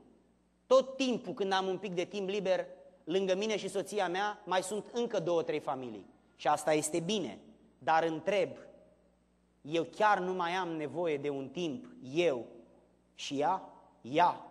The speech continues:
și el, noi și copiii? Un timp în care să putem discuta crize, probleme,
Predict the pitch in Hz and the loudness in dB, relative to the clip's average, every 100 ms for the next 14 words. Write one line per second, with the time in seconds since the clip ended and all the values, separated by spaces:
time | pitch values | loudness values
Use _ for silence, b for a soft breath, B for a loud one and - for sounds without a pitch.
0 | - - 143 143 175 196 - - 139 170 | -16 -10 -4 0 0 -2 -8 -12 -4 0
1 | 190 139 - - - - 139 170 185 208 | 0 0 -6 -16 -16 -8 -6 -4 -6 -8
2 | - - _ _ b b b 151 160 220 | -14 -20 _ _ b b b -6 -2 -2
3 | 208 185 180 175 - 180 175 208 190 180 | -2 2 4 4 2 -2 -2 -2 -2 -4
4 | - 165 190 196 170 - - - _ - | -6 -2 2 2 2 -8 -20 -20 _ -8
5 | 175 220 196 202 208 - - - _ _ | -2 0 0 0 -4 -8 -20 -20 _ _
6 | _ _ - 175 151 175 202 208 202 | _ _ 0 2 4 6 6 2 -4